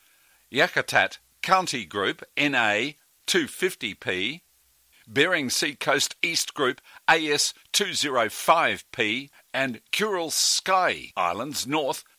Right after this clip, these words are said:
A S two zero four.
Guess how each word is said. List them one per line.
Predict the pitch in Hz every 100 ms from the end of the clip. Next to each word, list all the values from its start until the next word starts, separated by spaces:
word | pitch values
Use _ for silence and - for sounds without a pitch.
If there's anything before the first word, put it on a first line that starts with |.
| _ _ -
A | 185 165
S | 143 - - _ -
two | 185 180 165 -
zero | 107 110 156 131 117
four. | 110 - 165 110 64